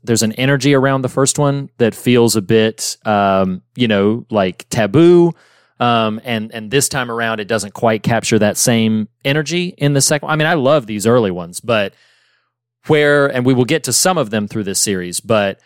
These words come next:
where the Simpsons Treehouse of Horror reach, like, prime rib state are gonna be in, like, season four, five, and six. You really start, they, <laughs> they just start dropping haymakers with really,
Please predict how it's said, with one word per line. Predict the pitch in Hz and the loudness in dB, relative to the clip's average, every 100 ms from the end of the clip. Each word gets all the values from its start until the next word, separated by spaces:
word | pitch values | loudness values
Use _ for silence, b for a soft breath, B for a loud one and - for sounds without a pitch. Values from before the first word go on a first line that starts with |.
| _ _ _ | _ _ _
where | 113 131 143 139 | 0 2 2 2
the | 123 | 0
Simpsons | 151 135 127 - | -2 -2 -4 0
Treehouse | 131 113 110 | 0 2 0
of | 107 | -2
Horror | - 117 107 98 95 - - | 0 2 4 2 0 -4 -6
reach, | 107 117 110 - - 104 | 0 2 0 -2 -2 0
like, | 92 85 - _ - | -2 -2 -12 _ -6
prime | 143 117 104 104 | -2 0 -2 -2
rib | 101 92 | -2 -2
state | - 92 85 - 98 | -2 -2 -4 -8 -10
are | 95 | -8
gonna | 95 92 | -8 -8
be | 92 90 87 87 - | -8 -10 -12 -18 -12
in, | 104 98 | -10 -6
like, | 95 92 90 - _ _ _ _ _ _ _ - - | 0 0 0 -6 _ _ _ _ _ _ _ -12 -4
season | - 139 113 104 | 0 0 0 -4
four, | 101 127 120 110 | 0 2 4 2
five, | - 107 104 95 | 0 0 0 -4
and | 92 | -6
six. | - 110 95 - - | -2 -2 -2 -4 -6
You | 107 101 | -4 -2
really | 101 113 117 113 107 | 2 4 4 2 0
start, | - 110 98 - _ _ _ - | -2 0 -2 -6 _ _ _ -2
they, | 110 107 | -2 -2
<laughs> | |
they | - 156 | -4 -4
just | - 165 | -2 -2
start | - 156 120 | 0 -2 -2
dropping | 113 117 110 101 | -2 0 -2 -4
haymakers | 113 107 98 95 87 | -4 -2 -2 -4 -6
with | 95 92 | -8 -16
really, | 98 104 117 113 107 101 | -18 -14 -2 2 2 2